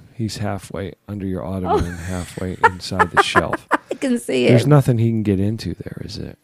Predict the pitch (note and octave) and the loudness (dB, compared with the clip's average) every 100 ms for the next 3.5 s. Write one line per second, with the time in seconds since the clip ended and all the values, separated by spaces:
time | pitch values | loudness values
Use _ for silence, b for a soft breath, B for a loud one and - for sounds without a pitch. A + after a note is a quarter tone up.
0 | _ _ G3 G3 G#3 G#3 G#3 G3 G#3 _ | _ _ -20 -18 -18 -18 -18 -20 -20 _
1 | _ F#2+ F2+ F2 E2 - - E2 E2 - | _ -8 -8 -8 -10 -16 -12 -10 -10 -12
2 | F2 - - - - - - F2 E2 - | -14 -14 -16 -20 -20 -14 -8 -6 -8 -10
3 | E2 E2 E2+ D#2 D#2+ | -10 -8 -8 -8 -12